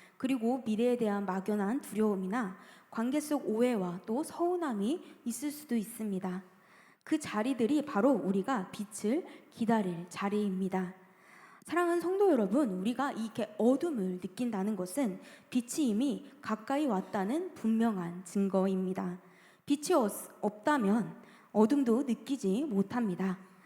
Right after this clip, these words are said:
그리고 영적으로 철저히 죽은 상태라면 그 어둠을 어둠이라 부르지도 않습니다. 그러니 내가, 어, 그러나 내가 이 어둠을 느끼고 있다면 그 빛이 이미 마음의 문을 두드리고 있다는 아주 중요한 영적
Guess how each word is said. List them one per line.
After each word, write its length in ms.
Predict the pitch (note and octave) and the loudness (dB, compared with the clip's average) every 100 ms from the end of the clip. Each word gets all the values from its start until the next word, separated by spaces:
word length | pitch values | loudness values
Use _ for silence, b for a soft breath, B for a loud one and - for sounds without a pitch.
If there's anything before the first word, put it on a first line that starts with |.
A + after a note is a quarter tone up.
| B B | B B
그리고 280 | - A#3+ C4+ | -6 -2 2
영적으로 560 | G#3+ G3+ C4 F4 D4+ A#3+ | 4 4 4 2 4 2
철저히 540 | A#3+ F4+ F#4 D4 C#4+ | 2 2 2 0 0
죽은 300 | E4 A3 G#3+ | 0 -2 -2
상태라면 720 | A#3 D4 D4 D4+ F#3 A3 A3+ G3 B B | -2 -4 -2 -4 -2 -4 -4 -8 B B
그 140 | - | 2
어둠을 520 | E4 A#3+ B3+ D4 D#4+ B3+ | 4 4 4 4 4 4
어둠이라 640 | G#3+ A3+ D#4 B3 F#3 G#3 - - | 4 4 2 2 0 -2 -6 -12
부르지도 600 | - A#3+ B3+ G#3 F#3 F#3 | -4 -2 -2 -2 2 2
않습니다. 680 | F#3+ F#3 F#3+ A3 F#3 F#3 F#3 B B B B | 2 -2 -4 -4 -2 -2 -4 B B B B
그러니 360 | - C#4 C#4+ D#4 | 4 6 6 4
내가, 540 | G3 F#3 G#3+ B3 F3 - B B B | 4 4 4 2 -2 -10 B B B
어, 60 | G3+ | -4
그러나 300 | - C#4+ C#4+ | 0 2 2
내가 260 | G3 F#3+ | 2 2
이 160 | A3 C4 - | 2 0 2
어둠을 580 | G#3 A3 D4+ G#3+ F#3 F3+ | 4 4 2 2 0 0
느끼고 420 | G3+ - A3 B3+ | -4 -2 -2 -2
있다면 600 | F#3 - F#3 B3 A#3 E3+ B B B B - | -2 -4 -2 0 -2 -4 B B B B -4
그 180 | C4+ | 0
빛이 480 | C#4 G#3 F#3 - C#4 | 2 0 -4 -2 0
이미 360 | G3+ G#3 A3 C4 | 2 2 2 0
마음의 540 | F#3+ F#3+ A3 G3 A3+ | 0 2 4 2 0
문을 300 | C#4 G3+ G#3 | 2 2 2
두드리고 520 | A3 G3+ A3 A3+ A#3+ | 0 -2 0 2 2
있다는 500 | G#3+ - E3+ A3 G#3+ F3 B B | 2 0 -2 0 0 -4 B B
아주 240 | B G3 B3 | B 2 0
중요한 600 | - - B3+ B3+ F#3 G#3 | -4 0 2 2 0 0
영적 560 | G3 G3 G#3 G3 G#3+ | 0 0 -2 0 0